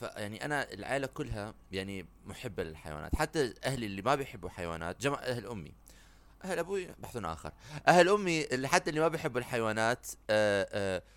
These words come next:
بتلاقيهم إنه ب-، يعني، مثلًا خالاتي ما بيحبوا يكون في ح-،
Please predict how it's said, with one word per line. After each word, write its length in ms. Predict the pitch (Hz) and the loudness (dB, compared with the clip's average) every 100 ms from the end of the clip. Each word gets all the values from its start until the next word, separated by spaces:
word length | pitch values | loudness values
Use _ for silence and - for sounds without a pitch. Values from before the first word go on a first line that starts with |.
| - 104 | -20 -6
بتلاقيهم 380 | 110 131 139 | 2 2 2
إنه 240 | 127 120 110 - | -2 -6 -8 -8
ب-، 100 | 113 | -6
يعني، 300 | 107 101 104 - - - - | -4 -4 -8 -10 -20 -14 -10
مثلًا 240 | 95 113 | -8 -8
خالاتي 440 | 101 120 143 - 127 | -4 2 4 2 -2
ما 120 | 135 | -2
بيحبوا 240 | 135 120 | -2 -8
يكون 180 | 107 104 | -8 -8
في 100 | 98 | -10
ح-، 160 | - | -10